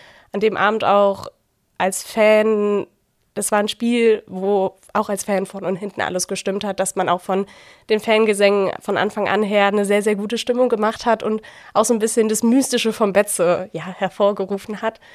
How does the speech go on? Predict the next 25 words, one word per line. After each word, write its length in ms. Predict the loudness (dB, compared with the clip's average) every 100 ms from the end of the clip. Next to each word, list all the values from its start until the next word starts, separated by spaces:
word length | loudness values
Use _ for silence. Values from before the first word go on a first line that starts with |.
| -20 -20 _ _
Und 120 | -2
dann 180 | 0 2
war 100 | 2
es 100 | 2
auch 200 | -2 -2
wirklich 300 | -2 -2 -2
ein 80 | -4
Spiel, 360 | -6 -6 -4 -2
wo 60 | -2
ich 140 | -2
finde, 240 | 0 0
dass 440 | 2 0 0 -4 -6
Kaiserslautern 600 | -4 -4 0 0 2 0
solide 380 | -2 -2 -2 -4
das 160 | -6
drei 200 | -6 -4
eins 280 | -2 -4 -6 -10
auch 120 | -6
eingefahren 600 | -2 0 -2 -2 -4 -2
hat, 280 | -4 -4 -10 _
wirklich 380 | -4 -4 -2 -4
absolut 360 | -6 -4 -6 -4
verdient 340 | -6 -6 -6
gewonnen 380 | -4 0 0 0
hat. 180 | -2